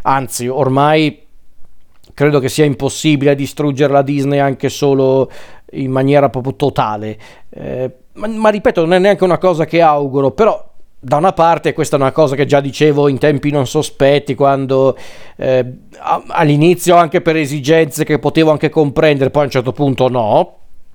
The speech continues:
Quando hanno cominciato a mettere i loro film direttamente in home video o su Disney Plus, eh,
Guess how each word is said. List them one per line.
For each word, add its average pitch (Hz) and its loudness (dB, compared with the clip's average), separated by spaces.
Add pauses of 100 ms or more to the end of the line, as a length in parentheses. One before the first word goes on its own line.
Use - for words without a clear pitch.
(460)
Quando 196 4
hanno 185 2
cominciato 180 0
a - 2
mettere 165 0
i 147 2
loro 156 2
film 147 2 (400)
direttamente 156 0
in 156 0
home 156 2
video 139 2
o 151 0 (960)
su - -2
Disney 151 0
Plus, 147 -2
eh, 139 4